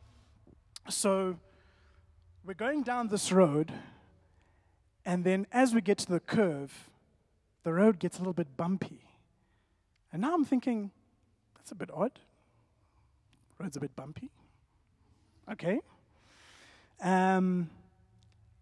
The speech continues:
and then I'm thinking, "Okay, something is probably wrong." And the bumps in the road are getting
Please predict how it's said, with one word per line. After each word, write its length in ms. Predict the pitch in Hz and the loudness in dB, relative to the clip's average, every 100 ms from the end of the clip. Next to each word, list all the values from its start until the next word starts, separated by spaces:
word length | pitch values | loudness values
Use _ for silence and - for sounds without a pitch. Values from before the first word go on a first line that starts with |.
| - | 0
and 120 | 208 | 6
then 100 | 285 | 8
I'm 160 | 370 262 | 8 6
thinking, 320 | 254 240 226 | 4 4 2
"Okay, 200 | 196 196 | 2 4
something 340 | 180 262 302 | 6 6 4
is 100 | 254 | -4
probably 460 | - - 208 175 160 | -4 -2 0 0 2
wrong." 400 | 151 151 123 92 - - - _ _ _ _ _ _ _ _ _ - - _ - | 4 4 0 -10 -18 -20 -20 _ _ _ _ _ _ _ _ _ -20 -20 _ -6
And 360 | 214 240 185 165 | 0 0 0 0
the 340 | 185 175 175 - 147 | 0 0 -2 -8 6
bumps 320 | 214 240 240 | 10 10 6
in 80 | 262 | 6
the 100 | 202 | 8
road 360 | 180 202 190 185 | 8 8 6 2
are 120 | 175 | 0
getting 420 | 160 202 196 175 | 0 0 -2 -4